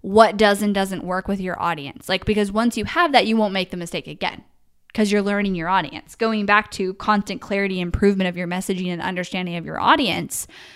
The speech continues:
by failing and by having your audience tell you what they want, tell you what experiences convert and what messaging converts and what strategy converts to your audience and your business,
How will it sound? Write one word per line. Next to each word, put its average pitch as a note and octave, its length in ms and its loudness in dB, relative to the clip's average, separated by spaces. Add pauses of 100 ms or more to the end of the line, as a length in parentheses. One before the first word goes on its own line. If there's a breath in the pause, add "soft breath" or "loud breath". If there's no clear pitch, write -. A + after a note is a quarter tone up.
(400 loud breath)
by A3+ 420 6
failing A3 680 2
and F#3+ 140 0
by G3+ 160 8
having G3+ 380 2
your F#3 120 -4
audience A3+ 560 0
tell A#3 300 0
you G#3+ 180 2
what F#3 220 -4
they E3 140 -8
want, F#3+ 500 2
tell A3 220 0
you G#3+ 160 -2
what F#3 100 0
experiences F3+ 720 -4
convert F#3+ 460 -2
and F3+ 120 -4
what F3+ 220 -4
messaging F#3 480 -2
converts G3 400 0
and F3+ 80 -6
what E3 140 -10
strategy F#3+ 500 -2
converts F3+ 460 -4
to - 100 -10
your G3+ 640 6
audience G3 400 2
and F3+ 100 -4
your F3+ 220 0
business, G3+ 720 0